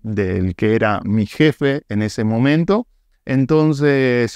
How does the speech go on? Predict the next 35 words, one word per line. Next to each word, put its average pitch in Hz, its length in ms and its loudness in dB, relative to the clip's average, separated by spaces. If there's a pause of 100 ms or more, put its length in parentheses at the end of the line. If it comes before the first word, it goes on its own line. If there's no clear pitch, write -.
(120)
fue 143 80 2
una 147 100 2
experiencia 123 960 0
única, 190 680 2
sinceramente. 127 960 0 (180)
A 95 80 -12
mí 117 160 0
fue 127 220 0
el 120 80 -2
que 117 100 0
más 131 240 2
me 123 140 0
abrió 117 300 2
la 123 120 2
cabeza, 131 500 0 (220)
sobre 202 520 0
todo 127 460 2 (120)
a 120 100 2
los 123 140 2
productos 107 920 -2
digitales. 104 920 0 (440)
Eh, 135 320 2
en 143 80 2
ese 156 180 0
momento 156 400 2
entendí, 139 460 2
era 147 200 2
el 143 140 -2
furor 143 520 0
del 113 220 2
iPhone, 156 580 0 (300)
había 113 280 0
salido 117 400 2
hace 104 200 -8
poco 170 460 -2